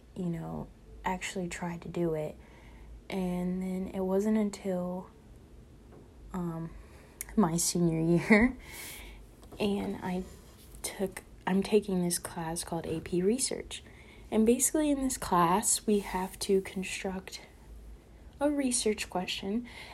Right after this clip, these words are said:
and then from that research question, we have to create an experiment. Like, it can be a science experiment or, like, a social experiment, anything like that.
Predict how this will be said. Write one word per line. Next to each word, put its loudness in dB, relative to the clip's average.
and 4
then 6
from 4
that -2
research 2
question, -4
we 2
have -8
to -8
create 2
an -2
experiment. -2
Like, -4
it -2
can 6
be 4
a 0
science 2
experiment 0
or, -4
like, 0
a -4
social -2
experiment, 0
anything 0
like -6
that. -6